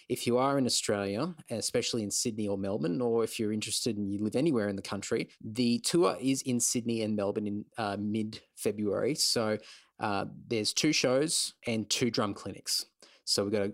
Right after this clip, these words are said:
a clinic and a show in Sydney, and then a cl-, a show and a clinic in Melbourne in that order. So, uh, very quickly, Thursday, February sixteenth at the Factory Theatre is the drum clinic.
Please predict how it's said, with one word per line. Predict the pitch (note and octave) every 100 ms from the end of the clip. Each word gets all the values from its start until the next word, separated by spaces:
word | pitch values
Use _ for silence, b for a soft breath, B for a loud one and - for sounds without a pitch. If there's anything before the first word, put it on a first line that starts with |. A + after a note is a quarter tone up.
| -
a | B2+
clinic | - D3+ D#3
and | C3
a |
show | A#2 C3+ A#2
in | A2+
Sydney, | - E3 E3+ E3+
and | B2+
then | A2
a | G#2
cl-, | - -
a | B2
show | - A#2 A2+ A2+
and | G#2+
a |
clinic | G2+ - G#2 G2 -
in | G#2+ G2
Melbourne | A2 G#2+ F#2+ F#2+ - _
in | - G#2+
that | G2+
order. | G2+ G2 - - B B B
So, | - A#2 G#2 G2+
uh, | - A2 G2+
very | D3 D#3
quickly, | - C3 - B2 B2 A#2 b b
Thursday, | - D3 C#3+ B2+ A#2+
February | C3 A#2+ A2+ G#2+
sixteenth | - - - B2+ A#2+ A2+ - -
at | A#2+ -
the |
Factory | - B2 - -
Theatre | A2+ - C3 B2+ A2+
is | B2 A#2 -
the | A#2+ A2
drum | A2 C3 C3
clinic. | - D3+ - -